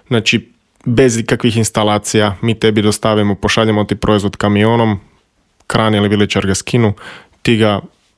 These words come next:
skineš našu aplikaciju mobilnu, stisneš da se on postavi, pratiš upute na aplikaciji i ti si set, znači, ti si spreman za, za korištenje. E,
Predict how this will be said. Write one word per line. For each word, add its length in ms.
skineš 380
našu 260
aplikaciju 640
mobilnu, 480
stisneš 440
da 100
se 160
on 120
postavi, 540
pratiš 460
upute 300
na 120
aplikaciji 760
i 80
ti 160
si 140
set, 420
znači, 320
ti 120
si 120
spreman 380
za, 320
za 160
korištenje. 560
E, 40